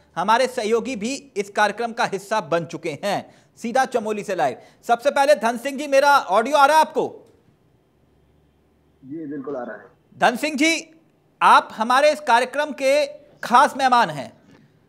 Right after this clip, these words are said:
Speaker 1: खास मेहमान इसलिए क्योंकि हम इस कार्यक्रम में प्रवक्ताओं को नहीं जोड़ते, हम वहाँ की समस्याएं, गांव की समस्याओं को इस मंच के माध्यम से इसलिए उठाते हैं ताकि सेतु का काम कर सके और सरकार तक आप लोगों की आवाज़ पहुँचा सके।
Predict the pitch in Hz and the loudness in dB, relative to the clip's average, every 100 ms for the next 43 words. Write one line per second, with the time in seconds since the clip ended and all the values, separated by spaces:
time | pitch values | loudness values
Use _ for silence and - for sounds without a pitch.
0 | _ - 214 269 277 277 285 294 - 302 | _ 2 4 4 0 0 2 0 -2 -4
1 | 302 269 294 233 285 277 - 240 240 285 | -2 -4 -4 -2 -4 -4 2 2 2 -4
2 | 277 277 277 226 240 - 262 294 294 285 | -4 -4 -2 -2 -2 2 2 2 0 -2
3 | 240 233 - 123 117 - _ _ _ _ | -2 -4 -4 -12 -14 -20 _ _ _ _
4 | _ _ - 240 254 220 277 285 302 247 | _ _ -2 0 2 2 2 -2 -6 -2
5 | 247 247 262 294 220 202 262 285 294 - | -2 -2 0 0 2 4 4 2 -6 -4
6 | 240 240 240 262 294 285 285 226 262 269 | -2 -2 2 4 4 2 0 0 -4 -4
7 | 285 254 254 285 269 277 - 294 285 285 | -4 0 0 0 -2 -2 -2 -2 0 0
8 | 254 269 254 294 - _ _ - 208 233 | 0 0 -4 -6 -8 _ _ -2 0 0
9 | 285 - 254 254 302 277 262 262 269 269 | -4 -2 -2 -2 -4 -2 2 2 0 -4
10 | 262 269 311 302 - 175 233 - 240 254 | -4 0 0 -2 -6 -2 -2 -2 0 4
11 | 262 262 285 254 254 262 262 269 226 233 | 4 2 0 0 2 0 0 2 4 4
12 | 226 214 190 202 190 156 | 2 -2 -2 -2 -4 -10